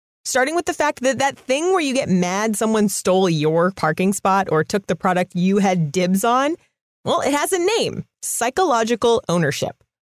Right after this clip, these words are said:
It's most likely to happen when you can touch or control the thing, when you have a deep knowledge of it,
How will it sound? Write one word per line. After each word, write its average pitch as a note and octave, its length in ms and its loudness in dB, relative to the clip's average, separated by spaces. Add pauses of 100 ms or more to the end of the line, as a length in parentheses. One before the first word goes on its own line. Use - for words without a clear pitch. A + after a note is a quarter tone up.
(240)
It's G3 180 -2
most C4 300 2
likely C#4 280 0
to B3+ 80 0
happen E3+ 420 0
when E3+ 120 2
you E3 80 -2
can D#3+ 200 -4
touch - 400 -4
or G3 160 0
control D#4+ 440 0
the D4+ 120 0
thing, D4 360 -2 (200)
when G#3 120 0
you G#3+ 100 4
have F#3 100 2
a F3 60 2
deep G3+ 340 -2
knowledge F#3+ 460 2
of B3 140 2
it, C4 220 -2